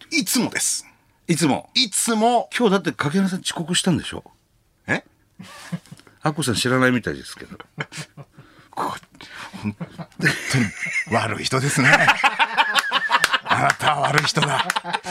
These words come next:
Speaker 1: 好感度高いけど悪い人なんだな。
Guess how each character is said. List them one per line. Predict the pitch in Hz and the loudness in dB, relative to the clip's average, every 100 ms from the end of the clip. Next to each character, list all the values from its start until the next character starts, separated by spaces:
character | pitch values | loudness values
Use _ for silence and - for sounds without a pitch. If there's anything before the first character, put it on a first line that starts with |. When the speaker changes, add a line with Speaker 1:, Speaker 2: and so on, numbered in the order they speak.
| - - - - | -6 -6 -4 2
Speaker 1:
好 | 254 160 156 | 4 4 4
感 | 392 165 | 4 4
度 | 160 | 2
高 | 143 160 180 | 2 2 4
い | 180 | 4
け | 170 | 4
ど | 165 | 6
悪 | 165 180 | 6 4
い | |
人 | 175 180 | 4 4
な | 180 | 6
ん | |
だ | 185 | 6
な。 | 170 202 | 6 4